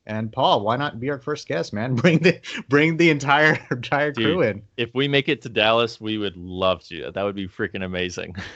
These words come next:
Speaker 2: <laughs>
Speaker 1: Awesome, dude. Any last, uh, you know, shout outs or any plugs you wanna, you wanna put in before we end this thing up?
Speaker 2: Um, dude,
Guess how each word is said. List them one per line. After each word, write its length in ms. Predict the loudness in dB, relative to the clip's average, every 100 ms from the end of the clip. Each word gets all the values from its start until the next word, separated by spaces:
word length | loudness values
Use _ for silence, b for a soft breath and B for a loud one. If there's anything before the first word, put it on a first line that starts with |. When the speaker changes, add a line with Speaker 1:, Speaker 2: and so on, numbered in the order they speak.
| -4
Speaker 2:
<laughs> 320 | -4 -6 0
Speaker 1:
Awesome, 280 | 0 0 -2
dude. 220 | -2 -2
Any 280 | -2 -2 0
last, 360 | 4 4 2 0
uh, 260 | 0 2 0
you 80 | 0
know, 260 | 0 -2
shout 320 | -4 -4 -2
outs 260 | 0 -2 -4
or 60 | -6
any 100 | -6
plugs 540 | -4 -2 0 -2 -4
you 80 | -6
wanna, 200 | -4 -4 -6 -8
you 120 | -6
wanna 100 | -4
put 200 | -2 0
in 140 | 0
before 240 | -2 2 2
we 140 | 2
end 100 | -2
this 140 | -4 -6
thing 220 | -6 -4
up? 240 | -4 -4 _ _ _ _ _ _ _ _ -4
Speaker 2:
Um, 640 | 0 4 4 4 0 -2 -6
dude, 260 | -6 -6